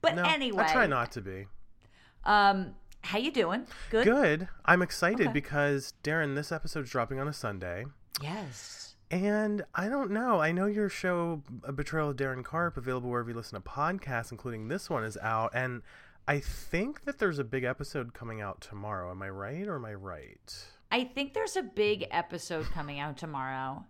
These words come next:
Speaker 2: Mm-hmm. Okay.
Speaker 1: It's, it's just a double dose of me. I don't want anyone to, like,
Speaker 2: <laughs>
Speaker 1: get, get crazy. But
Speaker 2: Yeah.
Speaker 1: no, it is, um, it's a pretty big episode. And I don't, I don't wanna say why specifically
Speaker 2: Yeah,
Speaker 1: because
Speaker 2: okay.
Speaker 1: I feel like it's fun
Speaker 2: It's
Speaker 1: to
Speaker 2: a
Speaker 1: go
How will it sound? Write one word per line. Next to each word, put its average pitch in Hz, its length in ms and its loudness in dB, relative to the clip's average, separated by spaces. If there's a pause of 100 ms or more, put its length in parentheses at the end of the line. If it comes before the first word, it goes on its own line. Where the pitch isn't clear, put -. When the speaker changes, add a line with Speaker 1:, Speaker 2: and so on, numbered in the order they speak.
(140)
Speaker 2:
Mm-hmm. 123 340 -8 (440)
Okay. 196 260 4
Speaker 1:
It's, - 520 -6
it's 214 160 4
just 247 160 -2
a 320 60 2
double 233 300 6
dose 202 260 0
of 156 160 -6
me. 143 580 -4
I 165 100 -2
don't 175 160 4
want 185 160 4
anyone 170 340 2
to, 165 100 4
like, 165 240 8
Speaker 2:
<laughs> 165 80 6
Speaker 1:
get, 165 100 0 (360)
get 254 320 10
crazy. 160 880 0
But 175 160 0
Speaker 2:
Yeah. 123 100 4
Speaker 1:
no, 202 320 6
it 208 180 6
is, 233 260 0
um, 208 340 2 (420)
it's 247 140 4
a 294 40 2
pretty 311 220 4
big 330 160 0
episode. 247 400 2
And 240 100 4
I 240 60 4
don't, 254 420 4 (200)
I 208 80 0
don't 262 240 2
wanna 302 200 4
say 240 220 0
why 180 320 0
specifically - 680 -4
Speaker 2:
Yeah, 127 180 6
Speaker 1:
because 147 280 2
Speaker 2:
okay. 185 100 6
Speaker 1:
I 180 40 2
feel 185 200 0
like 180 240 2
it's 180 200 -4
fun 170 680 0 (580)
Speaker 2:
It's 147 120 0
Speaker 1:
to - 40 -2
Speaker 2:
a 143 40 4
Speaker 1:
go 277 80 12